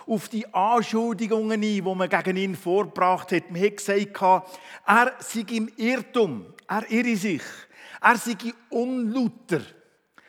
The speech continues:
Oder er tue mit List die Leute probieren, irgendwie um eine Ecke zu bringen oder irgendwie zu gewinnen.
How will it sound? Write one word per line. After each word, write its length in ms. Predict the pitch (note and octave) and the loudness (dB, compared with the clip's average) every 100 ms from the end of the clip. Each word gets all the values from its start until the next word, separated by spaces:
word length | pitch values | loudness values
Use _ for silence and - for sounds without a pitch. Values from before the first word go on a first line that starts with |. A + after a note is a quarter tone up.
| - - | -12 -4
Oder 240 | F3+ G3+ | -2 -2
er 240 | F3 F#3+ | -2 -4
tue 240 | - F#3 F3+ | -6 -6 -4
mit 260 | F3+ - C#3+ | -6 -8 -6
List 680 | E3+ B3 - - - - | -2 -2 -2 -10 -12 -8
die 140 | F3+ A3+ | -2 -2
Leute 120 | A3 - | -2 -10
probieren, 600 | G3 D3+ A3 A#3 G#3+ G3+ | -8 -4 -2 -2 -2 -4
irgendwie 540 | A3 A#3 F#3 F#3+ G#3 G#3+ | -4 -6 -6 -4 -2 -2
um 200 | G3+ F#3 | -2 -6
eine 140 | F3+ | -4
Ecke 200 | G3 F#3+ | -6 -6
zu 120 | - | -10
bringen 420 | - G3 F3+ D#3 C#3 | -4 -4 -2 -4 -4
oder 100 | D3 | -2
irgendwie 540 | D#3+ D#3+ D#3 E3 D#3+ - - | -2 -4 -6 -4 -4 -8 -16
zu 140 | - | -12
gewinnen. 500 | D#3+ G#3 F#3 D3+ G#2+ | -4 -2 -2 -4 -6